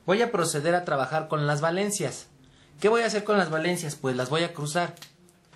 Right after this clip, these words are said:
Este uno positivo va a pasar como subíndice al cloro y este uno negativo va a pasar como subíndice al sodio. Vamos a eliminar las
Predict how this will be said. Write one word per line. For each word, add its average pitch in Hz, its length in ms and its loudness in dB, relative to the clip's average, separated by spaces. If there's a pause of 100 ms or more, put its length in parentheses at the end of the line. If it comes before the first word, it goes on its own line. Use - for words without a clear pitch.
(300)
Este 220 340 0
uno 202 300 2
positivo 170 520 -2
va 160 120 2
a 160 80 -8
pasar 151 380 2
como 131 260 -4
subíndice 175 960 0 (380)
al 135 240 0
cloro 165 540 2
y 147 140 -6
este 180 260 -2
uno 170 280 0
negativo 165 580 0
va 147 80 4
a 143 80 -2
pasar 147 320 0
como 147 240 0
subíndice 151 720 -2 (400)
al 156 160 0
sodio. 165 480 -2 (560)
Vamos 190 360 -2
a 170 120 -2
eliminar 147 800 0 (520)
las 180 720 0